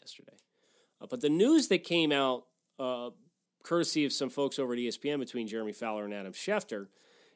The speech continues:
is that teams that were kicking the tires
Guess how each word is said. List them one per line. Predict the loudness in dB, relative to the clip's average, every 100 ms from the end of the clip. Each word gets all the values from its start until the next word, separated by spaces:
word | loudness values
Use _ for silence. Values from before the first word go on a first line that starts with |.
| -8
is | -2 0
that | 2 2 0 -8 _ _ _ _ _ _ -2
teams | 4 4 4
that | 0 0
were | -2
kicking | -2 0 2 0
the | -2
tires | 0 2 4 2 0